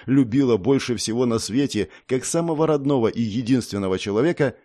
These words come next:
превращается во что-то непонятное. Виноват ли в этом Макс? Вот тут Юка была не уверена. Сложно сказать, смогла бы она хранить верность в течение четырнадцати долгих лет. Скорее всего, нет.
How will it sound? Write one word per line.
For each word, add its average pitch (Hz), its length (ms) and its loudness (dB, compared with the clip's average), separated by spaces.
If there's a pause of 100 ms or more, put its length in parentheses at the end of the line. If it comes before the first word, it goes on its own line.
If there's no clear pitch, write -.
(160)
превращается 160 760 0
во 110 200 0
что-то 113 360 -2
непонятное. 82 640 -4 (340)
Виноват 120 560 2
ли 117 80 -2
в 107 80 0
этом 113 280 0
Макс? 135 400 -2 (400)
Вот 185 260 0
тут 208 220 -2
Юка 160 300 0
была 135 300 4
не 123 120 2
уверена. 82 600 -2 (380)
Сложно 135 540 2
сказать, 110 400 0
смогла 127 400 0
бы 123 160 2
она 127 240 2
хранить 104 420 -2
верность 113 380 0
в - 20 -20
течение 107 400 -2
четырнадцати 101 680 -2
долгих 101 400 -2
лет. 82 280 -10 (200)
Скорее 113 360 0
всего, 117 280 -2
нет. 110 300 -4